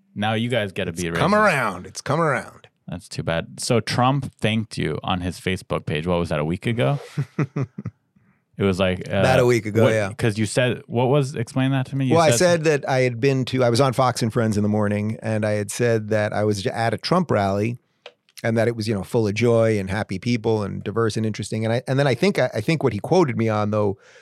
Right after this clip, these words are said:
Speaker 2: was that I said, "I see a lot of American flags here in Los Angeles, and that sh-, seems to be Trump support to me."
Speaker 1: Yeah, I would say,
Speaker 2: And
Speaker 1: I would
Speaker 2: you know
Speaker 1: agree
Speaker 2: what I
Speaker 1: with that.
Speaker 2: mean? Because if you're in L A, you're not gonna fly a,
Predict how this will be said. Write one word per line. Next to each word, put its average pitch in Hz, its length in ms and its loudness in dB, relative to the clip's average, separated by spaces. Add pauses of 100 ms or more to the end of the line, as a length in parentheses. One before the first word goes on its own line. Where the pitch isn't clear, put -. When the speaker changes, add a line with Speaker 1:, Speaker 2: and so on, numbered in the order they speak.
(140)
Speaker 2:
was 120 200 2
that 117 120 4
I 110 140 2
said, 113 360 0
"I 110 120 -6
see 151 240 0
a 143 80 6
lot 123 240 2
of 101 200 -2
American 110 480 0
flags 101 580 -2
here 113 220 0
in 101 100 0
Los 101 220 0
Angeles, 107 480 -4
and 101 160 -6
that 104 220 -4
sh-, - 240 -10
seems 123 440 -2
to - 120 -10
be 101 140 -4
Trump 107 260 -4
support - 360 -10
to - 60 -8
me." - 220 -12 (720)
Speaker 1:
Yeah, 98 240 -2 (120)
I 90 140 -6
would 87 140 -4
say, - 100 -8
Speaker 2:
And 120 320 0
Speaker 1:
I - 60 -6
would 160 80 -2
Speaker 2:
you 160 80 4
know 160 60 4
Speaker 1:
agree 151 40 6
Speaker 2:
what - 0 -
I - 0 -
Speaker 1:
with 143 120 4
that. 151 60 2
Speaker 2:
mean? 147 100 2
Because 135 220 0
if 123 120 -2
you're 147 160 4
in 131 40 2
L 120 180 4
A, 107 60 2
you're 104 160 -2
not 113 160 -2
gonna 110 140 -2
fly 101 280 -2
a, 95 140 -4